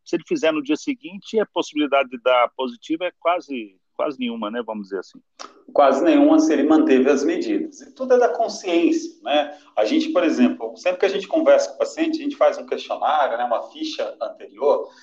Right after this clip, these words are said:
Speaker 2: e essa ficha, sempre, ele tem que preencher a ficha da forma correta, porque na ficha, por exemplo, tá perguntando, "Ah, você participou de alguma festa, algum evento, tal, algo que antecede?" Então, assim, ele é um cara de risco. Se ele participou um dia anterior de uma festa sem máscara, sem proteção,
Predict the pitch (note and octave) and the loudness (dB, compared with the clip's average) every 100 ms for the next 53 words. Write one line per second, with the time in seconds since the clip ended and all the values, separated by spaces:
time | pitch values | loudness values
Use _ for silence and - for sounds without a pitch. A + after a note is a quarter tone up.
0 | _ F3+ G3+ A3 - - G#3+ - F#3+ - | _ 2 4 4 0 -6 -4 -4 -6 -8
1 | _ _ F3+ - G3+ G3 G3+ G3 - F#3+ | _ _ -12 -8 -6 -2 -2 0 2 4
2 | F#3 F3+ - - G#3 G3 G3 - E3+ E3+ | 4 0 -2 -2 2 2 2 0 0 2
3 | F3+ F3+ - G3+ C#3+ F3 G3+ - - _ | 2 0 2 4 6 4 4 -2 -12 _
4 | _ _ F3 F#3+ G#3 G3 G3+ G3 F#3 F3 | _ _ -4 0 2 2 -2 -4 -2 -4
5 | F#3+ F#3 G#3 G3+ F#3+ G#3 A3 G#3 F3+ G#3+ | -4 -2 2 2 2 0 0 0 0 0
6 | F#3 - - F#3 - F3+ D#3+ D3+ B2+ C3+ | 0 0 0 -2 -2 -4 -2 0 0 4
7 | F3+ D#3+ - C#3+ C3+ D#3+ B2+ E3 F3 C#3+ | 6 6 4 0 2 2 2 0 2 0
8 | B2 B2+ F3 E3 D#3+ D#3 D3 D3 C#3+ F3 | 0 0 0 2 0 -2 -10 -10 -12 -12
9 | - - - D#3+ G#3 C4 G#3+ F#3 C#3+ - | -8 -8 -8 -4 -2 0 2 2 0 -6
10 | _ _ - A#3 - A#3+ - _ - D#3+ | _ _ -10 -8 -2 -4 -4 _ -6 -4
11 | A#3 C#4+ - E3+ - D3 B2+ B2 - _ | -4 -6 -6 -10 -10 -12 -10 -8 -8 _
12 | _ _ _ - E3 D3 - C3 B2 - | _ _ _ -4 2 2 2 4 4 2
13 | - - - G3+ D#3+ F3+ F3+ - - - | -6 -8 -2 0 2 2 0 -4 -10 -10
14 | - B2+ - - _ - G3 D3 | -6 -8 -8 -14 _ -4 -2 -2